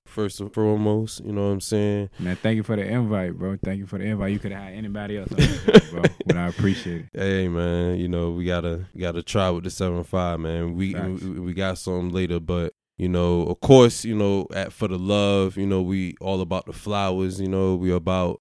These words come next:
Speaker 1: you know, showcasing the seven five talent. So this brother that I have with me, you know what I'm saying, he is an artist, you know, a music artist, and he does other things.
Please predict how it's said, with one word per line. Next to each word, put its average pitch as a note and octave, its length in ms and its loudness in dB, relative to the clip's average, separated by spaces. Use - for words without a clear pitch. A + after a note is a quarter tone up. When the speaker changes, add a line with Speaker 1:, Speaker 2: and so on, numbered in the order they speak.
Speaker 1:
you F#2+ 100 -2
know, F2+ 480 0
showcasing G2+ 680 -2
the F2 60 -4
seven F#2+ 320 0
five F#2 360 -2
talent. G2 540 0
So F#2 540 0
this E2+ 240 -6
brother F#2 300 2
that F2 160 -2
I D#2+ 80 -2
have G#2 340 0
with F2+ 200 -4
me, F2 260 -6
you F2+ 100 -4
know F2+ 120 0
what F2+ 80 2
I'm F2 100 0
saying, F2+ 320 0
he F#2 140 2
is F2+ 180 2
an F2+ 100 -2
artist, F2+ 540 2
you F#2 100 4
know, F2+ 160 6
a F2 60 6
music F#2 400 2
artist, F2+ 580 0
and F2 480 -2
he E2+ 80 -6
does F#2 460 0
other F#2+ 240 0
things. F2+ 640 -2